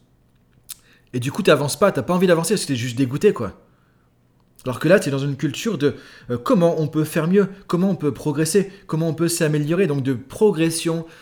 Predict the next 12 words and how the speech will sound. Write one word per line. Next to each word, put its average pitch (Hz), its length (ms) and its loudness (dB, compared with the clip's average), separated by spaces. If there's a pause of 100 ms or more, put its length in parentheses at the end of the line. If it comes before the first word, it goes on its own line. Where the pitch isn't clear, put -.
(120)
euh, 120 80 -6
de 123 100 -2
développement 170 600 2
personnel, 151 540 -2 (140)
d'amélioration 180 640 0
continue. 156 460 -2 (200)
T'es 139 100 -2
dans 135 240 -2
un 135 80 -4
chemin 208 320 4
de 202 80 0
vie, 208 240 0